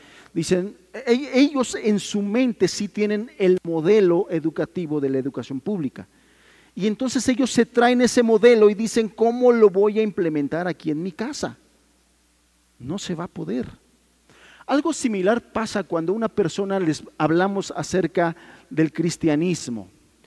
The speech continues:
Cuando una persona lee superficialmente del cristianismo, dice, "No, esto no se va a poder". "¿Amar a mis enemigos? No, hombre,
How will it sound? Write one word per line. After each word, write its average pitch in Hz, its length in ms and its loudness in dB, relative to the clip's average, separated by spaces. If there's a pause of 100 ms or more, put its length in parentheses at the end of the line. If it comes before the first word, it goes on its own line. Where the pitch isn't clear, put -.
(220)
Cuando 208 220 -2
una 302 140 0
persona 220 580 -2 (200)
lee 214 460 8
superficialmente 208 1080 0
del 175 180 0
cristianismo, 180 960 -2 (220)
dice, 185 260 -2
"No, 160 240 0
esto 151 160 -4
no 147 140 -2
se 139 80 -6
va 131 80 -2
a 117 40 -8
poder". 117 380 -6 (1600)
"¿Amar 170 260 0
a 233 80 6
mis 214 180 6
enemigos? 214 760 6
No, 175 140 -4
hombre, 214 440 4